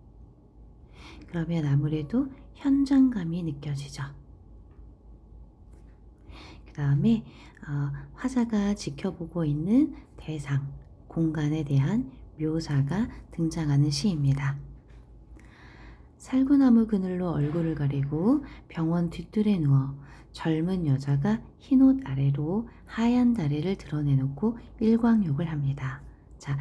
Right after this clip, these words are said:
흰 옷, 그러니까 뭔가 좀 그 연상되는 것이 있죠.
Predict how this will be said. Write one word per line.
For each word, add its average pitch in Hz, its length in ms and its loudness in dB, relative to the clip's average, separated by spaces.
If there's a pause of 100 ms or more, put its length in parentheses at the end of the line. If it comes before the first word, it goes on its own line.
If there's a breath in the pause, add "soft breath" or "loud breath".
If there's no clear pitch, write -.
(360 loud breath)
흰 254 280 4
옷, 254 360 4 (400)
그러니까 185 140 -8
뭔가 160 340 -4
좀 196 260 -6 (440 loud breath)
그 165 260 -6
연상되는 165 600 2
것이 151 300 -6
있죠. 151 500 -2